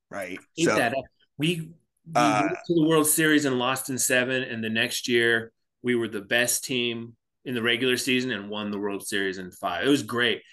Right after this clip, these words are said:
Speaker 2: And all the analytics people hated. We
Speaker 1: Oh,
Speaker 2: stole
Speaker 1: yeah.
Speaker 2: bases. We bunted. It was a really fun team to watch. And
Speaker 1: Exactly.
Speaker 2: they, like,
Speaker 1: You
Speaker 2: people, yeah, it was funny.
Speaker 1: He, he, the, the kind of book talks about how he's more of a, um,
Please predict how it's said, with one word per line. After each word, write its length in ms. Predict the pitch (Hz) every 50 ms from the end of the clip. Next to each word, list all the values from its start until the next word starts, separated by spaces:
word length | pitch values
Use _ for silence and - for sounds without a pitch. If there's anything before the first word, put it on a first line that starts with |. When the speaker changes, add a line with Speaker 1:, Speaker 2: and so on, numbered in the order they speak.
| -
Speaker 2:
And 100 | - 143
all 120 | 151 165 190
the 60 | 185
analytics 520 | 175 185 175 165 151 151 160 160 156 -
people 220 | - 151 151 143 127
hated. 320 | 131 143 147 151 160 - - _ _
We 120 | 156 156 -
Speaker 1:
Oh, 140 | 135 139 139
Speaker 2:
stole 200 | - - 190 -
Speaker 1:
yeah. 80 | - -
Speaker 2:
bases. 520 | 180 190 180 - - 185 180 175 - - - _ _ _ _ _ _ -
We 140 | 127 110 110
bunted. 440 | 110 143 147 151 151 147 156 156 143
It 80 | 131 113
was 100 | 113 107
a 60 | 98
really 460 | 98 101 107 120 131 139 139 135 131
fun 300 | 127 - 135 123 120 120
team 220 | 113 123 117 113
to 80 | 107 101
watch. 580 | 95 98 101 101 101 98 98 - - - - _ _ _ _
And 120 | 135 123
Speaker 1:
Exactly. 460 | 120 127 123 123 120 120 104 87 87 90
Speaker 2:
they, 120 | 107 127 147
like, 100 | 151 -
Speaker 1:
You 60 | -
Speaker 2:
people, 480 | 120 113 - - 110 113 110 113 - _ _ _ _ -
yeah, 240 | 104 101 92 92 - - -
it 40 | 104
was 140 | 101 95 -
funny. 400 | - - 90 90 87 90 98 _ _ _ _ -
Speaker 1:
He, 380 | - 131 139 135 143 147 - - _ _ - - _ _ _ _ _ _ _ -
he, 140 | 135 127 - _
the, 360 | - 113 110 101 101 104 98 -
the 80 | 107
kind 200 | - - 143 139
of 160 | 123 110 110 - _ _ _ _ _ _
book 240 | 135 131 - - _ _ -
talks 280 | - 120 120 - -
about 180 | 127 110 104 107
how 120 | 110 123
he's 180 | 123 117 113 -
more 260 | 123 123 123 120 117
of 160 | 117 110 107
a, 420 | 107 104 104 104 101 95 85 85 80
um, 400 | 85 87 87 82 78 78 78